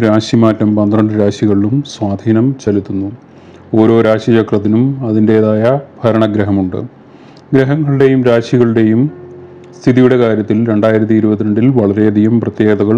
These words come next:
നിറഞ്ഞതാണ്. രണ്ടായിരത്തി ഇരുപത്തിരണ്ട് മാർച്ച് ആദ്യവാരത്തോടുകൂടി ബുധൻ രാശിയിൽ നിന്നും മാറുകയാണ്. ആശയവിനിമയം, അതുപോലെ തന്നെ കച്ചവടം, അതുപോലെ തന്നെ സംസാരം മുതലായവയുടെ ഘടകമായി ബുധനെ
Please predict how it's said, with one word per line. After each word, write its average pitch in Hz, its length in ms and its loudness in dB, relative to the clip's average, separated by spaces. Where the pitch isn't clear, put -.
നിറഞ്ഞതാണ്. 101 500 -4
രണ്ടായിരത്തി 143 460 2
ഇരുപത്തിരണ്ട് 131 480 2
മാർച്ച് 117 400 2
ആദ്യവാരത്തോടുകൂടി 107 880 0
ബുധൻ 110 240 0
രാശിയിൽ 107 420 0
നിന്നും 107 240 0
മാറുകയാണ്. 101 580 -2
ആശയവിനിമയം, 107 720 2
അതുപോലെ 107 340 0
തന്നെ 107 220 0
കച്ചവടം, 107 500 0
അതുപോലെ 123 300 2
തന്നെ 113 220 0
സംസാരം 107 520 2
മുതലായവയുടെ 107 600 0
ഘടകമായി 107 560 0
ബുധനെ 113 380 0